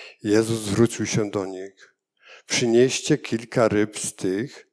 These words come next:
które przed chwilą złowiliście”. Szymon Piotr poszedł więc i wyciągnął na brzeg sieć pełną wielkich ryb. Było ich sto pięćdziesiąt trzy.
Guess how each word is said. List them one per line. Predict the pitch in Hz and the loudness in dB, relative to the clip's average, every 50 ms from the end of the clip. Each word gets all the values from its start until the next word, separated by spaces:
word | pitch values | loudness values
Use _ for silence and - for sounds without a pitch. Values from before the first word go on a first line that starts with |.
| _ _ _ - | _ _ _ -12
które | - - 117 110 113 110 | -4 0 2 4 2 2
przed | - - - 139 - - | 2 2 2 2 2 0
chwilą | - - 135 127 127 120 107 | -2 0 2 4 4 4 4
złowiliście”. | 104 123 117 107 117 113 104 98 92 90 - - - - - - - _ _ _ _ _ _ _ _ _ - - _ _ | 4 2 0 0 0 -4 -6 -6 -6 -6 -10 -14 -14 -16 -18 -20 -20 _ _ _ _ _ _ _ _ _ -20 -20 _ _
Szymon | - - - 131 139 147 139 131 | -10 -8 -6 -4 -4 -4 -4 -6
Piotr | - - - 98 95 98 - - - _ - - | -6 -6 -4 -2 -2 -2 -4 -8 -18 _ -10 -4
poszedł | - 113 107 - - 120 123 131 - - - 160 175 147 | -2 -2 -2 -2 -4 -6 -6 -6 -8 -10 -12 -12 -10 -10
więc | 107 101 117 123 135 139 - - - - - | -8 -6 -6 -6 -8 -10 -12 -14 -12 -10 -10
i | 95 | -10
wyciągnął | 90 104 98 - - 113 101 104 110 110 117 120 117 117 | -8 -10 -10 -6 -4 -2 -2 -2 -4 -6 -8 -8 -8 -6
na | 107 101 101 | -4 -6 -6
brzeg | 98 98 92 95 101 113 117 - - - 151 | -6 -6 -4 -4 -4 -4 -6 -8 -16 -16 -12
sieć | - - - - 117 107 104 - - | -10 -8 -4 -2 -4 -4 -4 -6 -12
pełną | _ - 113 107 107 110 113 113 110 107 | _ -6 -4 -4 -4 -4 -6 -8 -10 -8
wielkich | 101 110 104 104 101 - - 113 107 - - | -6 -6 -6 -6 -8 -10 -10 -10 -8 -6 -6
ryb. | 101 98 98 - - _ _ _ _ _ _ _ _ _ _ _ _ _ _ _ _ _ _ _ _ _ _ - - - - - - - - - - - _ - | -6 -6 -6 -8 -10 _ _ _ _ _ _ _ _ _ _ _ _ _ _ _ _ _ _ _ _ _ _ -20 -20 -20 -20 -20 -20 -20 -20 -20 -20 -20 _ -12
Było | 95 95 101 104 104 110 123 135 | -4 0 2 2 4 4 2 2
ich | 139 143 151 143 - - | 0 -2 -6 -10 -10 -12
sto | - - - - 110 | -12 -6 -2 -2 -2
pięćdziesiąt | - - 113 104 95 85 98 95 - - 101 107 - | -2 -2 -4 -4 -4 -4 -6 -6 -6 -6 -10 -10 -10
trzy. | - - - - 95 - - | -10 -10 -10 -8 -10 -12 -12